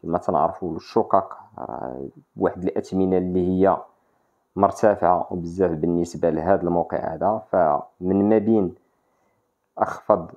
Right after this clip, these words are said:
العقور العقارات المتاحة حاليًا هي هاد الشقة اللي تنقترح عليكم اليوم، اللي كما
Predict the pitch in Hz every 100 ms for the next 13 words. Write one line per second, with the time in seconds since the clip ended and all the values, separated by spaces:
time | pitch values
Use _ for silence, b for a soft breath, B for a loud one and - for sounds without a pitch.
0 | _ _ 104 - 104 - 104 92 - _
1 | - 95 101 - 101 95 90 - - _
2 | _ - 92 92 92 90 90 95 90 82
3 | 95 85 82 87 90 85 - - - 95
4 | - 90 82 87 85 - 85 - 82 80
5 | 82 76 73 80 95 - 85 85 92 90
6 | 87 76